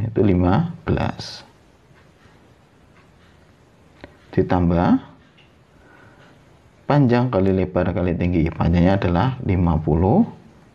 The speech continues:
kali lebar dan tingginya sama. Ini dengan ini, dengan ini, dengan ini. Artinya lebar dan tingginya adalah dua puluh. Berarti kalikan dua puluh kali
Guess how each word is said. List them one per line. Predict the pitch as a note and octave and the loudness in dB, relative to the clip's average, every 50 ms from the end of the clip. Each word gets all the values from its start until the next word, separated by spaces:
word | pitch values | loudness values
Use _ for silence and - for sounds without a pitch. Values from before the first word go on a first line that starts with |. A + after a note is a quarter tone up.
| _ - | _ -6
kali | - F#2+ F#2 F2+ F#2 G#2 A2+ C#3 G3+ A3+ - - - - - - _ _ _ _ - - - - - - - - - - - - | -2 0 2 2 4 4 4 4 2 0 -2 -6 -16 -20 -20 -20 _ _ _ _ -20 -20 -20 -20 -20 -20 -20 -20 -20 -18 -8 -2
lebar | - G#2 G#2+ G#2 A2 A2 A2 G#2 G2+ G#2 G2+ | 0 2 2 2 0 0 0 0 0 -2 -4
dan | - G#2 F#2 F#2 F2 | -4 -4 -4 -4 -2
tingginya | F2 B2+ A2+ A2+ A#2 A2 G#2+ A2+ E3+ E3+ | -2 -2 -2 0 2 2 2 2 2 0
sama. | - - G2 F2 F2 E2+ E2+ E2+ G2+ D#3 G3+ - - - - - - _ _ - - - - - - - - | 0 0 0 0 2 2 2 2 0 0 0 -2 -6 -10 -20 -20 -20 _ _ -20 -20 -20 -20 -20 -20 -14 -8
Ini | G2 - F#2+ F2 F2 F2+ G2+ C#3+ G3+ A3+ - - - - - _ - - - - - - - - - _ _ _ - | -4 -2 -2 0 2 2 2 2 2 2 0 -4 -14 -20 -20 _ -20 -20 -20 -20 -20 -20 -20 -20 -20 _ _ _ -4
dengan | F2+ E2+ D#2+ D2+ | -2 0 0 0
ini, | - E2 E2+ F2 F#2+ A#2 F3 - - - | 0 2 2 4 4 4 2 0 -2 -4
dengan | - G2 F2 E2+ - | -2 0 0 0 0
ini, | E2+ F2 F2+ G#2+ C#3+ D3+ D#3 - | 2 2 2 4 2 2 0 0
dengan | - E2+ E2 D2+ - | -2 -2 -2 -2 -2
ini. | E2 D2+ C#2 - - - - - | -4 -4 -6 -6 -8 -10 -6 -4
Artinya | - - - D#2+ D#2+ E2 F2 G2+ C3+ G3+ - - - - - - | -2 -2 -2 0 0 2 2 2 2 0 0 -4 -8 -16 -8 -4
lebar | F2+ F2 F2 F2 F2 F2+ F2 F2+ | -2 -2 0 0 -2 -2 -2 -2
dan | F#2 E2 F2 F2 F2 F2 | -2 -2 -2 0 0 0
tingginya | F2+ F#2 F2+ F#2 G#2+ B2+ | 0 0 0 2 2 0
adalah | A#2 - F2 F2+ F2+ F#2 F2+ | 0 0 0 0 0 -2 -2
dua | - - D#2+ | -2 -4 -4
puluh. | D2+ D2+ D2+ D#2+ E2+ - - - - - | -4 -4 -4 -2 -2 -4 -6 -10 -12 -8
Berarti | - - - - | -6 -4 -2 0
kalikan | E2 E2+ F2 - - F2+ F#2 | 0 0 0 0 0 -2 -2
dua | - - E2 E2+ - | -2 -2 -4 -4 -4
puluh | - F2 F#2+ A2 B2 D#3 F#3+ F3+ - - - - - - - - - - _ _ - - | -4 -2 -2 0 0 0 -2 -4 -8 -14 -20 -20 -20 -20 -20 -20 -20 -20 _ _ -16 -8
kali | - E2+ F2 F2 F2+ G2 B2+ B2+ | -4 -2 0 2 2 2 0 -2